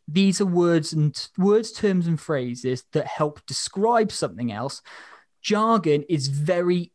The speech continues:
industry specific. A buzzword, it doesn't necessarily have to be industry specific. Jargon is very much technical and is very much, uh, ingrained in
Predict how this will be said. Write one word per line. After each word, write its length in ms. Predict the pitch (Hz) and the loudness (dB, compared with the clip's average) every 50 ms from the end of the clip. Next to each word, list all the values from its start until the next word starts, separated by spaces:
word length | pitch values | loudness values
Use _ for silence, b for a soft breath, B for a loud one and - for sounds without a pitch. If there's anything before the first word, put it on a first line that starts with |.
| _ | _
industry 720 | - 180 180 175 170 165 156 160 151 - - - 156 151 139 | 0 2 4 4 4 4 2 0 -4 -6 -6 -6 -4 -4 -4
specific. 420 | - - - - - 135 131 123 | -6 -8 -12 -10 -10 -8 -4 -4
A 60 | 151 | -4
buzzword, 640 | 143 - - 233 240 240 196 - 170 156 147 143 151 - | -2 0 0 0 0 0 0 0 0 0 0 0 0 0
it 160 | 190 175 - | -2 0 2
doesn't 280 | 185 175 165 170 165 | 0 0 0 0 2
necessarily 440 | 165 165 170 170 - 180 165 160 147 - | 2 2 2 2 2 0 0 -2 -4 -8
have 320 | - - - 247 - - - | -8 -6 -6 -6 -6 -8 -12
to 80 | - | -8
be 160 | 139 135 117 110 | -6 -4 -2 -2
industry 440 | 117 113 113 107 - - 123 101 | -2 -4 -6 -8 -12 -12 -14 -14
specific. 760 | 101 - - - - - - - 101 101 - - 87 - _ _ B B B B B B B B B B B B B _ | -14 -16 -18 -16 -16 -14 -12 -12 -14 -14 -14 -16 -18 -18 _ _ B B B B B B B B B B B B B _
Jargon 680 | - - 196 214 240 240 240 214 185 160 151 151 156 151 - - | -4 -2 0 2 2 2 2 2 4 2 2 2 0 -2 -6 -4
is 260 | 185 160 151 147 139 | -2 -2 0 -2 -4
very 420 | 143 143 160 165 165 165 165 165 165 | -4 -2 -2 0 2 2 2 2 2
much 440 | 160 156 147 147 147 - - - _ - | 2 0 0 -2 -2 -6 -12 -20 _ -16
technical 720 | - - - 180 - - - 165 156 - - - 175 226 233 - _ _ _ _ _ _ _ b b b b b - | -10 -6 -4 -4 -4 -2 -2 -2 -2 -2 -2 -2 0 0 -2 -4 _ _ _ _ _ _ _ b b b b b -4
and 220 | - 165 160 156 | 0 0 2 2
is 160 | 151 147 143 | 2 0 -2
very 400 | 135 147 165 165 160 160 156 151 | 0 0 2 2 4 4 4 2
much, 400 | 156 156 151 147 151 - - - - _ _ - - | 2 2 2 0 -2 -4 -8 -18 -20 _ _ -4 0
uh, 160 | 160 151 143 | 0 2 2
ingrained 720 | - 147 156 151 135 156 160 175 175 170 160 160 156 147 - _ | 2 2 2 2 2 2 2 4 4 4 4 2 2 0 0 _
in 180 | - 156 156 | 0 2 2